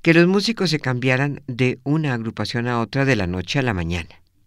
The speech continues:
En este caso, Héctor Leiva se marchó al exilio en mil novecientos sesenta y siete y más tarde Luis Ochoa en mil novecientos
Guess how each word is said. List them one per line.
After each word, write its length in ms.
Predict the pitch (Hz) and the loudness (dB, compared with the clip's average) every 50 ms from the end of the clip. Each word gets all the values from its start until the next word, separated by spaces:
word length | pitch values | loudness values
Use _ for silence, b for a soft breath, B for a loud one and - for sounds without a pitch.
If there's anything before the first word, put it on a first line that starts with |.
| _ _ _ - B B B B B B B | _ _ _ -20 B B B B B B B
En 120 | B 156 196 | B -2 0
este 240 | 208 196 - 165 165 | 0 0 0 -2 0
caso, 280 | - 135 127 - 143 | 0 -2 0 0 0
Héctor 300 | 127 110 - - 135 147 | -2 -2 -2 -4 -4 -2
Leiva 360 | 185 180 156 127 117 131 139 - B B B B B B B | 0 0 0 0 0 -4 -8 -10 B B B B B B B
se 200 | - - 160 139 | 0 2 2 4
marchó 460 | 135 127 123 123 - 156 160 143 - - | 4 2 0 0 -2 -4 -4 -4 -4 -4
al 140 | 120 117 120 | -4 -2 -2
exilio 540 | 127 117 - - 151 147 135 131 143 139 - | -2 -4 -4 0 0 0 2 0 -2 -4 -4
en 260 | - 123 120 117 123 135 | -4 -4 -4 -2 -2 0
mil 300 | 151 160 - - - - | -2 -2 -2 -6 -12 -10
novecientos 680 | - 123 120 113 113 113 - 131 123 117 - - 131 - | -6 -4 -2 -2 -4 -4 -4 -6 -6 -6 -6 -8 -8 -8
sesenta 420 | 135 117 120 110 92 87 - 104 | -8 -6 -6 -6 -8 -6 -8 -8
y 60 | 101 | -8
siete 380 | - - 123 107 95 95 - 90 | -6 -4 -4 -4 -4 -6 -6 -8
y 60 | 85 | -6
más 240 | 80 92 98 98 - | -6 -6 -8 -6 -4
tarde 300 | - 139 135 135 151 139 | -2 -2 -2 0 -2 -2
Luis 180 | 123 117 113 | -2 -4 -4
Ochoa 460 | 139 143 139 - 139 123 120 120 123 - B B B B B B B B B B | -4 -6 -4 -4 -4 -2 -2 -4 -6 -10 B B B B B B B B B B
en 200 | B 147 147 151 | B 0 2 2
mil 200 | 151 151 147 151 | 2 2 2 0
novecientos 800 | 156 160 156 147 143 - 151 135 131 127 127 - 143 135 143 | 0 0 -2 -2 -4 -4 -4 -4 -4 -4 -6 -8 -8 -8 -10